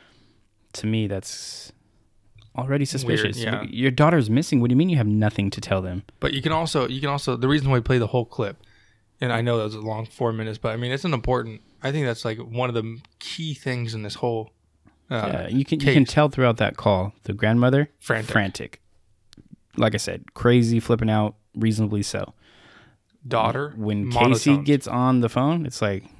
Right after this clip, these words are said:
Speaker 1: w-, like, "Why am I being bothered with this kind of thing?"
Speaker 2: Yeah.
Speaker 1: She didn't wanna be bothered with it. Like, it was
Speaker 2: Hello?
Speaker 1: annoying to her. Like, "What? What do you want?" Like, that kind of thing.
Speaker 2: I mean, she, like, she must have had that nanny name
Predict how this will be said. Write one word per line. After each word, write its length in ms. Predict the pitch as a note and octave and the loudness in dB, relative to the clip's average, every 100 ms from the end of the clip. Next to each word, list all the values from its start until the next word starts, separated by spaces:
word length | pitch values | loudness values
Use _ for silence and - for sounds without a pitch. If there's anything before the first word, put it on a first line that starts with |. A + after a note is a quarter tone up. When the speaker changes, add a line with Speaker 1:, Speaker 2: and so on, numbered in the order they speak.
| - | -18
Speaker 1:
w-, 480 | A#2+ - - - G#2 | -18 -16 -20 -16 -6
like, 160 | A2 G2 - - | -4 -4 -8 -10
"Why 300 | G#2 G#2+ A#2+ | -2 2 2
am 140 | A#2 | 2
I 40 | G#2+ | 0
being 200 | G#2+ G2 | -2 -2
bothered 420 | F#2+ G#2 G2 F#2 | 0 0 -2 -6
with 140 | F#2 | -8
this 140 | F#2 - | -8 -8
kind 180 | - F#2 | -10 -10
of 60 | |
thing?" 200 | - - - _ _ _ _ _ _ | -10 -14 -20 _ _ _ _ _ _
Speaker 2:
Yeah. 100 | - B2+ | -4 0
Speaker 1:
She 80 | |
didn't 180 | A#2+ C3 | 4 4
wanna 160 | A#2+ A#2+ | 4 2
be 100 | B2 | 2
bothered 360 | G#2+ C3 B2 | 0 0 -2
with 180 | F#2 G2 | -4 -10
it. 100 | F#2+ | -10
Like, 280 | G2 G2+ F#2+ - - - - - | -10 -10 -12 -16 -20 -20 -20 -12
it 80 | A#2 | -10
was 760 | A2+ A2+ A2 G#2 G#2 A2 - - _ - | -6 -4 -6 -8 -12 -14 -16 -20 _ -2
Speaker 2:
Hello? 340 | A#2 A2 A2+ A2+ | 0 2 2 2
Speaker 1:
annoying 380 | A2 A2+ A2 | 2 2 2
to 80 | G#2 | -2
her. 240 | - F#2+ F#2+ | -2 -4 -4
Like, 280 | F#2+ F#2 _ - - - _ | -6 -8 _ -20 -20 -20 _
"What? 260 | - G#2 - - | 2 2 2 0
What 100 | G#2+ | 2
do 60 | |
you 60 | A2 | 4
want?" 300 | G#2+ F#2+ - | 2 -2 -6
Like, 180 | G2+ G2 | -8 -4
that 180 | G#2+ A2 | -2 -2
kind 140 | G#2+ | -2
of 60 | F#2 | -6
thing. 200 | F2 F#2+ | -8 -6
Speaker 2:
I 60 | C3+ | -4
mean, 240 | C3 A#2+ | -4 -6
she, 340 | - D#3 D3 - - | -6 -4 -6 -10 -12
like, 160 | A#2 - | -12 -10
she 140 | - E3+ | -6 -2
must 200 | F#3 F3 | -2 -2
have 80 | B2 | -2
had 200 | B2+ B2+ | -2 -2
that 140 | A2+ | -4
nanny 300 | A#2 A2+ A#2+ | -4 -4 -4
name 360 | A#2 A#2+ A#2 | -4 -4 -6